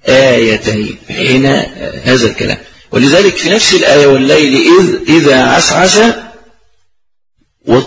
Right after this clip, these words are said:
واللي بعدها: "والصبح إذا تنفس". إذا تنفس يعني إذا ظهر، شأشأ، ها؟ فيبقى معنى كده وكأن أقسم بشيء واحد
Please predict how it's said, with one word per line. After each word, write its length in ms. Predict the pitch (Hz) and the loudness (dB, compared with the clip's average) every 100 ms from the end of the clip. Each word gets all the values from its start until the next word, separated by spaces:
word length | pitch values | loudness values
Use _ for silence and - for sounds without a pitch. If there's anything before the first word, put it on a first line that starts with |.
| 143 | -2
واللي 360 | 147 - 123 | -2 0 0
بعدها: 440 | 131 135 190 - 147 - - - - | 0 0 0 -2 -10 -12 -12 -14 -2
"والصبح 540 | 120 117 180 196 214 - 240 - - - - - | 0 0 2 2 2 2 0 0 -10 -20 -16 -2
إذا 420 | 151 170 151 131 | 2 4 4 2
تنفس". 800 | 117 113 123 139 - - 107 - 113 - - _ _ _ | 0 0 2 0 -2 -4 -4 -2 -4 -8 -18 _ _ _
إذا 200 | 156 139 | 0 2
تنفس 480 | 139 135 165 156 151 | 0 0 0 0 0
يعني 300 | 170 170 196 - - _ _ _ _ _ _ _ - | 0 0 -2 -4 -14 _ _ _ _ _ _ _ -2
إذا 260 | 120 120 | 0 2
ظهر، 720 | 117 147 135 127 - 104 - - - | 2 2 2 0 -2 -8 -6 -8 -6
شأشأ، 380 | - - - - - - - - _ | -2 0 0 -4 -6 -12 -12 -14 _
ها؟ 220 | - 269 - - _ - | -6 -6 -8 -20 _ -4
فيبقى 400 | - 117 - 113 | 0 0 0 0
معنى 340 | 165 175 165 | 0 0 -2
كده 400 | 175 185 185 151 | 0 0 2 0
وكأن 880 | 131 123 - 180 220 214 185 165 151 | 0 -2 0 0 0 -2 -6 -8 -6
أقسم 600 | - - - - 165 151 | -4 -4 -2 -2 0 0
بشيء 500 | 139 - 185 156 135 | 0 0 0 0 -2
واحد 380 | 151 147 - | -2 -4 -8